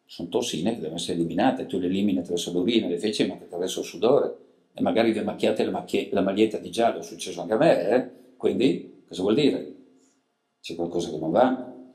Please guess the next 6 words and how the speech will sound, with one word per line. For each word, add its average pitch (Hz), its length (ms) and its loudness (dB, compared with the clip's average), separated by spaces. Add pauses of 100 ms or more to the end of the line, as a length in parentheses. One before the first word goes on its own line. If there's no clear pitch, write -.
(420)
Cortisolo, - 1000 4
no? 120 480 -2 (540)
Eh, - 140 -10
noradrenalina, 95 1000 -2 (460)
processi 123 400 -2
infiammatori. 117 960 0